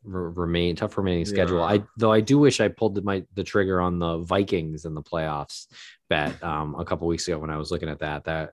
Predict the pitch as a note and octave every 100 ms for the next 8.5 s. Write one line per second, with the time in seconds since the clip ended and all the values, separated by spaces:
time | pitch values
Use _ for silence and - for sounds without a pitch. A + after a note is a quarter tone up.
0 | _ - _ - F#2 F2 F2 E2+ E2 -
1 | F#2 F2 E2 F2 F#2 G2+ F#2 E2 - _
2 | _ - - - F3 D3+ B2+ B2+ A#2 A2
3 | G#2 A2 G#2 F#2 _ _ _ _ _ _
4 | - - F#2+ F#2+ F#2 F2+ F2+ - - -
5 | - _ G#2+ G2+ G2 F#2+ F2 F2+ E2+ F2+
6 | F2 - F#2 E2 D#2+ - F#2+ F#2+ A2 B2+
7 | A#2+ - G#3 F3 D3 C3+ A#2 A2 G#2+ G2+
8 | G2+ G2+ F#2+ -